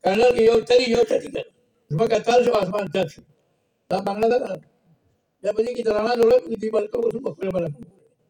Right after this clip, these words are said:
لمر، سپوږمۍ، ستوري بلبونه ورو کړل. د خوراک کال ضرورت وي، فصلونه او باغونه، دا خوراک دی.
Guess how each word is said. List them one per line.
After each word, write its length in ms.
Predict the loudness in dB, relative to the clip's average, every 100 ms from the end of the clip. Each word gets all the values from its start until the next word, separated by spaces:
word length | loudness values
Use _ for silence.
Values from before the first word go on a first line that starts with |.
| _ _ _ _ _ _ -6
لمر، 220 | 0 0
سپوږمۍ، 380 | 0 -2 2 2
ستوري 220 | 2 -2
بلبونه 360 | 0 -2 2 2
ورو 220 | 2 -4
کړل. 140 | -8 -8 -18 _ _ _ _ _ _ -6
د 100 | -4
خوراک 400 | 0 2 2 2
کال 220 | 0 2
ضرورت 360 | 4 6 6 2
وي، 300 | -2 -8 -10 _ _ _ _ _ -8
فصلونه 400 | -8 -4 0 4
او 120 | 4
باغونه، 480 | 2 0 0 0 -2 -10 -6
دا 80 | -4 -2
خوراک 280 | 0 -2
دی. 80 | -4